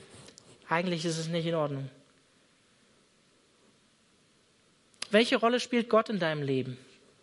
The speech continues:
Ist es so, dass es bei dir so ist, wenn du dich Christ nennst, dass du zuerst nach dem Reich Gottes trachtest?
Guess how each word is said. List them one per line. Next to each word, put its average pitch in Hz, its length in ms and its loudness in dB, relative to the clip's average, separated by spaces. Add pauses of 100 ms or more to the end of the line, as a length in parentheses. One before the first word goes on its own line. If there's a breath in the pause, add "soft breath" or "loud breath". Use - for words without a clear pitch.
(720)
Ist 220 180 6
es - 140 -2
so, 277 180 0 (380)
dass 190 160 2
es 190 100 -6
bei 196 120 0
dir 196 160 2
so 185 100 -2
ist, 240 240 2
wenn 202 120 0
du 185 60 2
dich 170 160 -2
Christ - 300 0
nennst, 226 300 0 (120)
dass 175 160 -2
du 180 80 -6
zuerst 190 400 0
nach 180 80 -2
dem 156 200 -6
Reich 143 240 -4
Gottes 196 340 -2
trachtest? - 680 -4